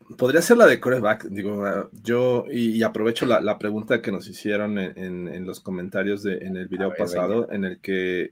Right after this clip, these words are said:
Speaker 1: pregunta Gustavo García, eh, Baker Mayfield, ¿nueva oportunidad para ser quarterback respetado o solo transición de un año? El, el tema de transición de un año, no sé, eh, tal vez sea con el equipo,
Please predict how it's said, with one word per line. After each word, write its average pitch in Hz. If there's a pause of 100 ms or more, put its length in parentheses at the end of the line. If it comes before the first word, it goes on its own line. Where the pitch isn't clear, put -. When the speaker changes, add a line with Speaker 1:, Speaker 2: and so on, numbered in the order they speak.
Speaker 1:
pregunta 104
Gustavo 98
García, 92 (640)
eh, 127 (520)
Baker 190
Mayfield, 135
¿nueva 160
oportunidad 135
para 135
ser 139
quarterback 110
respetado -
o 107
solo 147
transición 101
de 101
un 95
año? 85 (760)
El, 151 (540)
el 156
tema 233
de 202
transición 147
de 190
un 180
año, 170
no 147
sé, 151 (400)
eh, 117 (220)
tal 165
vez 175
sea 170
con 170
el 123
equipo, 110